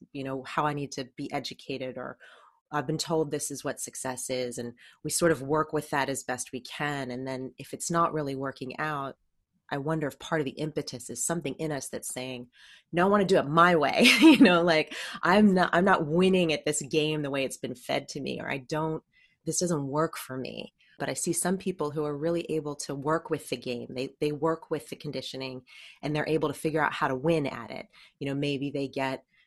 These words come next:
a great degree, or they figure out how to make a lot of money and be successful financially, or they figure out how to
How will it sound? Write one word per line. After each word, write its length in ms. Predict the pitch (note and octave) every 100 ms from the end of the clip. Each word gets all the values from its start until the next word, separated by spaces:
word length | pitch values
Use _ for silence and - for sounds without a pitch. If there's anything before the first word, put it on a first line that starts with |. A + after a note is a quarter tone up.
| _
a 80 | D3
great 320 | C#3 C#3 -
degree, 440 | C#3+ C3+ C3+ C#3 B2+
or 120 | B2
they 100 | B2
figure 280 | - C#3 C#3+
out 120 | C3+
how 240 | - C#3+
to 80 | D3
make 400 | C#3+ C#3+ C#3+ C3+
a 60 | C3
lot 160 | C3
of 80 | B2+
money 320 | C3 C3 B2+
and 200 | B2+ B2 -
be 100 | C3+
successful 580 | - - - B2+ - B2+
financially, 800 | - C#3 C3+ C3 - C3+ B2+ B2+
or 140 | C3
they 140 | C3+
figure 340 | C#3 - C#3+ C#3
out 180 | C#3 -
how 300 | - C#3 C#3
to 240 | C#3 C3